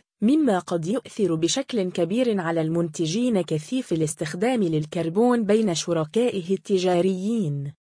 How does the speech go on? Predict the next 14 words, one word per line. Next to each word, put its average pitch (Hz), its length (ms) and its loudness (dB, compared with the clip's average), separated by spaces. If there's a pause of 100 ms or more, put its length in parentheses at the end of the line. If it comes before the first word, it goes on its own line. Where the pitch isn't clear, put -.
(520)
ولمواكبة 202 1120 2
هذا 226 300 0
التحول، 233 800 -2 (260)
وضع 226 400 4
الاتحاد 165 680 -2
الأوروبي 180 840 0
سلسلة 214 680 0
من 185 280 2
البرامج 165 720 0
موجهة 165 760 0
لشركائه 175 1040 -2
ومن 156 320 0
ضمنهم 180 560 0
تونس 254 600 -2